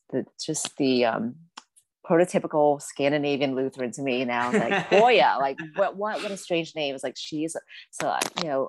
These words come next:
Speaker 1: only as adults could I understand who they were
Speaker 2: Yes.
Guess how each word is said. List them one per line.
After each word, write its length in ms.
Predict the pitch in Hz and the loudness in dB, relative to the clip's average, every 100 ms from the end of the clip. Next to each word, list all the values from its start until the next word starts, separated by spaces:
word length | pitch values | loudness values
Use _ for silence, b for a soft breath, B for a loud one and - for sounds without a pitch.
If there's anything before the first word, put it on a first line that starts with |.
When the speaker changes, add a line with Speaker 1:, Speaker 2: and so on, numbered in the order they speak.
| - | -4
Speaker 1:
only 240 | 131 170 202 | -8 -6 -8
as 120 | 202 | -6
adults 380 | 139 135 123 - | -2 0 -2 -6
could 100 | 151 | -10
I 260 | 117 113 - _ _ _ - | -4 -4 -6 _ _ _ -6
understand 560 | 147 156 - 139 135 151 | -6 -4 -2 0 0 2
who 100 | 151 | 4
they 100 | 147 | 4
were 200 | 123 123 | 4 2
Speaker 2:
Yes. 240 | 123 123 | 2 0